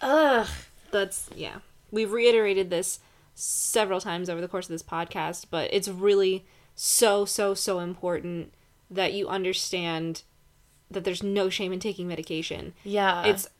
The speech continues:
Speaker 2: one of my favorite, um, kind of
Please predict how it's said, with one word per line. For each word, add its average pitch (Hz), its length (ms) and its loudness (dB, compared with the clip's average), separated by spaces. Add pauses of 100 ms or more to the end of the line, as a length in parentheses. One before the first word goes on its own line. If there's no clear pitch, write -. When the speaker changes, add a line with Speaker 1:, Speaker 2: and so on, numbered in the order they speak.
(160)
Speaker 2:
one 220 200 2
of 220 40 2
my 214 80 2
favorite, 202 640 2
um, 170 600 -2 (500)
kind 196 240 -2
of 170 300 -2